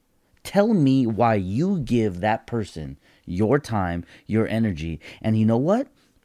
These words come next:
I might actually want to. But if you're just like, "Oh, you just have to watch it," uh, no. No, I don't just have to watch it. You look at them in such a high regard, but you can't tell me why? That's a problem.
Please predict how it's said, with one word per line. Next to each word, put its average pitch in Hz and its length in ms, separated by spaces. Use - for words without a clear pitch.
I 120 140
might 113 300
actually 104 360
want 104 360
to. 82 220
But 123 120
if 123 100
you're 156 100
just 143 200
like, 110 240
"Oh, 123 100
you 117 180
just 143 140
have 151 160
to 101 80
watch 82 400
it," 196 260
uh, 120 280
no. 151 380
No, 151 140
I 151 80
don't 147 220
just 147 260
have 170 220
to 117 80
watch 131 420
it. - 160
You 120 720
look 110 280
at - 140
them 98 160
in 92 80
such - 240
a 98 60
high 87 160
regard, 82 520
but 98 120
you 110 140
can't 113 300
tell 104 200
me 85 180
why? 87 560
That's - 200
a - 60
problem. - 460